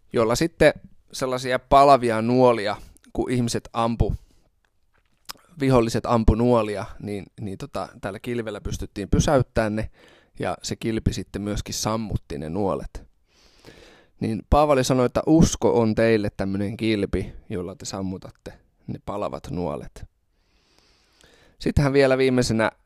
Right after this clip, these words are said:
sanoi, että laittakaa päähänne pelastuksen kypärä. Eli pelastus on teille ikään kuin kypärä, joka suojelee teitä. Pitäkää kiinni pelastuksesta.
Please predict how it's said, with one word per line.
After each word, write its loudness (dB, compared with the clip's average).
sanoi, 0
että -6
laittakaa -4
päähänne 0
pelastuksen -4
kypärä. -8
Eli -10
pelastus 2
on -6
teille -4
ikään -4
kuin -4
kypärä, 0
joka -8
suojelee -6
teitä. -12
Pitäkää -4
kiinni 0
pelastuksesta. -2